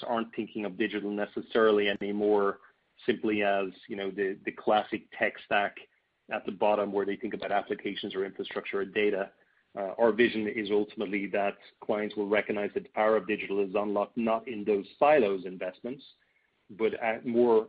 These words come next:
across business processes and operating models. And that ultimately involves selling value,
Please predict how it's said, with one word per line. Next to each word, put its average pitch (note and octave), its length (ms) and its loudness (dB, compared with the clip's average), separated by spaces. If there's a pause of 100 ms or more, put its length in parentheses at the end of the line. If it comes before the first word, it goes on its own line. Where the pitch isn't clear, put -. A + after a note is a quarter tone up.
across G#2 400 0 (460)
business G#2 360 -2
processes G2 540 -8
and F#2+ 100 -8
operating F#2 420 -4
models. F2 280 -6 (540)
And A2 140 -4
that A2+ 220 2
ultimately A#2 520 2
involves G#2 520 4 (560)
selling G#2+ 320 2
value, G#2+ 560 0